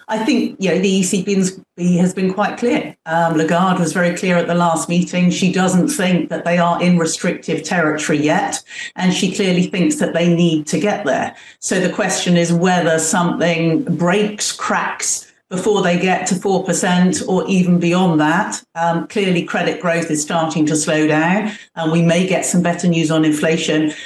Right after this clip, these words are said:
But for the E C B, as with all the other major central banks, like the Fed and like the Bank of England, it really comes down to what happens regarding, um, the labour market. So,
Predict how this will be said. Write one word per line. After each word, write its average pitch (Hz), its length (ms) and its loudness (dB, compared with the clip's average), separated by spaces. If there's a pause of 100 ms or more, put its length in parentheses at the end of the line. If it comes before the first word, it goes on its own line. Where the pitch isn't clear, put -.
(180)
But 175 260 -2
for - 140 -2
the 185 100 2
E 196 160 2
C 160 260 0
B, 156 460 2
as 180 260 -2
with 156 280 -6
all 302 160 2
the 185 120 2
other 180 240 2
major 160 300 2
central - 400 -2
banks, 165 400 -2
like 220 300 2
the 139 60 -6
Fed 147 440 -2
and 156 140 2
like 175 220 0
the 151 60 -4
Bank 151 280 -2
of 156 100 -2
England, 143 420 2 (300)
it 160 220 -4
really 175 320 2
comes 156 260 0
down 151 260 0
to 147 100 -2
what 147 200 2
happens 147 500 -2
regarding, 139 760 2
um, 135 320 2
the 143 80 -2
labour 131 320 2
market. 117 520 -4
So, 131 460 -2